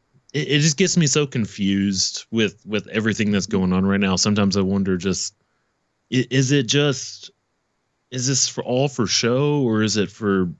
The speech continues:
for, I guess, to make, like, inroads into truth? Is it inroads into fixing everything that's kinda wrong?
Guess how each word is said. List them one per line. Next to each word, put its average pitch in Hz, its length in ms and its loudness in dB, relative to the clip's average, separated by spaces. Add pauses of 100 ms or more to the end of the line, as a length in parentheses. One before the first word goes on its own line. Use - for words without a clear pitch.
(260)
for, 92 340 0 (1300)
I 117 60 -6
guess, 131 200 2
to 117 80 0
make, 107 340 0
like, 95 220 -2 (140)
inroads 117 580 0
into 107 720 2
truth? 120 880 2
Is 107 160 4
it 90 280 -2 (180)
inroads 117 520 2
into 107 600 2 (1080)
fixing 120 600 -2
everything 113 420 -2
that's 98 180 -4
kinda 117 260 -4
wrong? 104 580 0